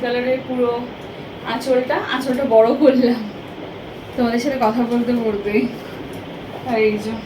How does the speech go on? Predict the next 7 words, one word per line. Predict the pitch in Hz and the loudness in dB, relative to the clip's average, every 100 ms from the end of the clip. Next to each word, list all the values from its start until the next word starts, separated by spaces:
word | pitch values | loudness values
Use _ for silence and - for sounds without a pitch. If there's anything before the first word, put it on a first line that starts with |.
| - - - - - - - - - - - | -12 -14 -14 -14 -12 -12 -12 -12 -12 -12 -8
কেমন | 247 262 269 | -6 -4 -2
লাগছে | 233 233 294 | -2 -2 -4
আমার | 262 262 | -2 -2
বলো | 240 226 240 262 - - - - - - - - - | 0 0 0 -2 -6 -12 -14 -14 -12 -14 -14 -14 -8
শাড়িটা | - 226 220 220 | -2 0 0 -2
পরে? | 233 247 311 - - - - - | 0 0 0 -4 -12 -14 -12 -6
আর | 220 214 | -2 -2